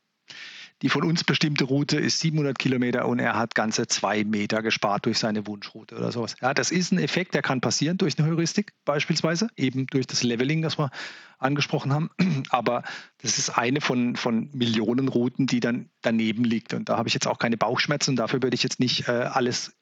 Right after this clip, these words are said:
auf links drehen im, im Verfahren und, und das Verfahren anzweifeln oder die, die Heuristik anzweifeln. Ja, sowas kann passieren. Unterm Strich hat er immer noch schnell eine Route bekommen. Und, äh, am Ende ist der Grund, warum er die, die, die Wunschroute hätte fahren wollen,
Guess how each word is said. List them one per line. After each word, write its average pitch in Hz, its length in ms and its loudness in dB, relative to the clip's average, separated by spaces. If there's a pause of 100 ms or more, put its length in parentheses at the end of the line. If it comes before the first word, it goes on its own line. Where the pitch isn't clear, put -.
(160)
auf - 180 0
links 131 320 0
drehen 139 360 2
im, 131 220 2
im 143 120 -2
Verfahren 123 480 0
und, 127 220 -2
und 120 180 0
das 120 140 0
Verfahren 113 320 0
anzweifeln 120 420 0
oder 110 160 0
die, 113 320 0
die 117 80 0
Heuristik 117 480 0
anzweifeln. 113 500 -2 (600)
Ja, 120 140 0 (280)
sowas 120 300 -2
kann 117 160 0
passieren. 104 400 0 (640)
Unterm 123 260 0
Strich 131 200 0
hat 123 120 0
er 120 60 2
immer 131 160 0
noch - 260 -2
schnell 127 320 2
eine 180 160 2
Route 165 400 0 (100)
bekommen. 147 580 0 (500)
Und, 120 480 0
äh, 131 60 2
am 120 420 0
Ende 127 220 0
ist 139 160 -2
der 120 80 2
Grund, 147 340 0
warum 123 240 0
er 120 80 2
die, 123 220 -2
die, 123 420 0
die 113 140 -2
Wunschroute 139 460 2
hätte 117 180 0
fahren 131 440 0
wollen, 143 280 0